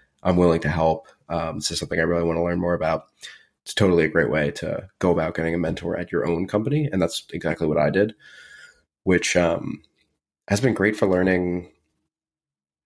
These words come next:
the hard skills of my job, but it's been even better for learning the soft skills. So this is somebody who has, uh, thirteen or fourteen more years of experience than I do.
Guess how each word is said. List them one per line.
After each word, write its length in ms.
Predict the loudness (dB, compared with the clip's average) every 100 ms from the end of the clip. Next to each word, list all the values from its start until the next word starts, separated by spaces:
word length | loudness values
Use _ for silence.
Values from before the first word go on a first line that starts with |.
| _ _ -2
the 440 | 0 2 0 -2 -4
hard 340 | 2 4 4
skills 440 | 0 0 0 -2 -6 -18 _ -4
of 100 | 0
my 120 | 2
job, 280 | 2 0 -2
but 100 | -4
it's 140 | -4
been 160 | -2 0
even 280 | 0 0 0
better 280 | 0 0
for 160 | -2 -6
learning 460 | -4 -4 -4 -6 -10 _
the 400 | -4 0 0 -2 -10 _ _
soft 340 | -2 0 0 0
skills. 440 | -2 -2 -4 -8 _ -20 -20 -2
So 140 | 0
this 120 | 2
is 100 | 0
somebody 240 | 0 2 2
who 40 |
has, 280 | 2 -2 -4
uh, 420 | -4 -2 -4 -8 -10 _ _ _ _ _ _ _ _ _ -20 _ -10
thirteen 460 | -2 0 2 2
or 60 | 2
fourteen 340 | 2 0 2 2
more 160 | 2
years 180 | 0 -2
of 80 | -4
experience 520 | -8 -4 -2 -2 -2
than 100 | -2
I 100 | 2
do. 240 | 2 2